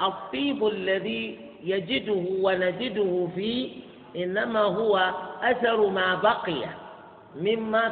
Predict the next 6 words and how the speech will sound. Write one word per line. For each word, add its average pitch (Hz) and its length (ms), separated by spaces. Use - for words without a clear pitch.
تطيب 214 640
به 196 560
قبل 196 340
الإحرام، 196 760
والقاعدة 226 760
تقول: 214 600